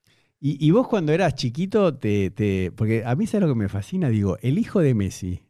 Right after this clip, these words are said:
¿no? Porque yo siempre cuento una anécdota de yo, viste, corrí el medio Ironman acá de Nordelta, ¿no? Entonces, cuando te dan la medalla de finisher, ¿no? De haber completado,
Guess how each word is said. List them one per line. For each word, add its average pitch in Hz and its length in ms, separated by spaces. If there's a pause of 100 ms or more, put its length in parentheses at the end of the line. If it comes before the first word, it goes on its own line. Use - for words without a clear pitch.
¿no? 143 180
Porque 135 160
yo 165 160
siempre 143 240
cuento 131 220
una 127 100
anécdota 135 260
de 113 80
yo, 135 220
viste, 117 240
corrí 104 280
el 113 120
medio 110 420
Ironman 104 340
acá 92 260
de 92 200
Nordelta, 85 460
¿no? 101 120
Entonces, 123 240
cuando 104 340
te 101 180
dan 123 140
la 123 100
medalla 113 480
de 87 200
finisher, 104 600
¿no? 98 180
De 90 220
haber 92 280
completado, 107 760